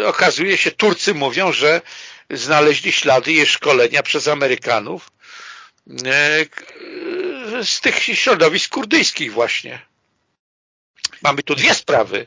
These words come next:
Turcy się stawiają Amerykanom, mówią, że ich wywiad szkoli terrorystów, e, którzy sieją zamęt w państwach muzułmańskich, w Turcji konkretnie. Nie dopowiada Erdoğan tego, że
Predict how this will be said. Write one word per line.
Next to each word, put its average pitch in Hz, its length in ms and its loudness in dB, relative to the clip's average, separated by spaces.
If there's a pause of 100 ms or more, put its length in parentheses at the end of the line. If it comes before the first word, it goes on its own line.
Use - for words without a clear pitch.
(440)
Turcy 214 380 2
się - 260 0
stawiają 170 640 4
Amerykanom, 147 760 2
mówią, 135 340 -2
że 123 180 0
ich 123 260 -6
wywiad 135 400 0
szkoli 131 640 0 (920)
terrorystów, 170 1040 2 (680)
e, 131 380 -4
którzy 139 640 -2
sieją 160 460 4
zamęt 139 540 0
w - 100 -14
państwach 139 500 -2
muzułmańskich, 113 920 -6
w - 100 -20
Turcji 127 460 -4
konkretnie. - 680 -8 (760)
Nie 170 260 4
dopowiada 185 800 4
Erdoğan 135 400 4
tego, 139 340 0
że 123 320 2